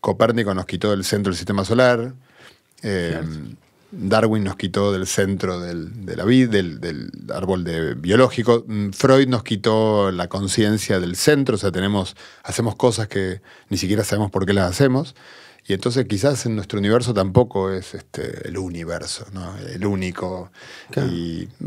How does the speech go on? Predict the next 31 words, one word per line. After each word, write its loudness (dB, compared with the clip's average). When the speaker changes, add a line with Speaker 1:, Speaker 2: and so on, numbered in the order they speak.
Speaker 1:
es 2
uno, 4
uno 4
de 2
muchos. -2
Speaker 2:
Es 0
que, 0
eh, 4
lo 4
que 2
tú 2
acabas 4
de 4
decir, 2
el 2
porcentaje 2
que -2
sabemos 0
del 0
universo 2
es -4
muy 0
cierto, 0
porque -2
realmente 0
sabemos 0
muy 2
poco, 0
porque, -2
eh, -4
s-, -8